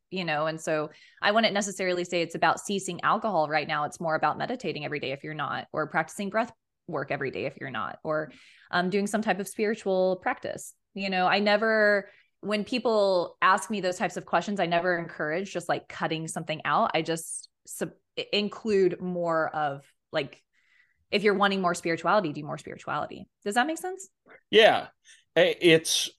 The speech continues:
Speaker 2: a weird follow-up question 'cause I can't meditate. I, I, I
Speaker 1: Can you walk and meditate?
Speaker 2: Um, the, no,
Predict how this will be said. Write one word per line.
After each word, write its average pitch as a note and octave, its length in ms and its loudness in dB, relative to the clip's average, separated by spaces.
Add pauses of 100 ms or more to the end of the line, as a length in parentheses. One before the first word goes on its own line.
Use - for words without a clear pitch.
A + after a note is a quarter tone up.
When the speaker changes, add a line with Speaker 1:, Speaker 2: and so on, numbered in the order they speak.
(260)
Speaker 2:
a B2 320 10
weird D3+ 360 0
follow-up D3+ 500 2
question E2+ 500 -8 (380)
'cause G#2+ 100 -2
I D#3 120 8
can't D3+ 300 0
meditate. F#2 500 -2 (280)
I, F2+ 240 -2 (960)
I, G3 140 2 (160)
I G3 60 6
Speaker 1:
Can G3+ 100 0
you C4+ 100 2
walk F3 280 4 (580)
and A#3+ 100 0
meditate? C#4 400 0 (880)
Speaker 2:
Um, C#3+ 600 6
the, D#3 320 0 (1300)
no, F3+ 480 0